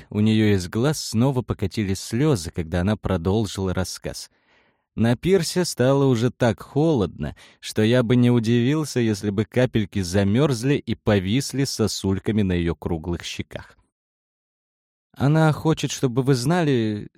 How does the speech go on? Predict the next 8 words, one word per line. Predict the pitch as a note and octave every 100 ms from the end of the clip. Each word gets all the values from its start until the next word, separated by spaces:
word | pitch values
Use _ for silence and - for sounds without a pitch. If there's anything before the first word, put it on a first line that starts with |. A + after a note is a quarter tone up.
| _
это | C#3+ -
произошло | C3+ D3 C#3+ D3+ C#3+ D3 D3
случайно», | - D3+ D#3+ E3+ A#2+ D2+ D#2 - _ _ _ _
сказал | - A2+ F#2+ G#2
Чарли | G2+ - A#2 B2+ A2+
хриплым, | - G2+ G#2 C3 C3 B2+ A2
напряженным | F#2+ E2 G2+ F#2+ E2 D#2+ F2 F#2
голосом. | F2 C#2 - C#2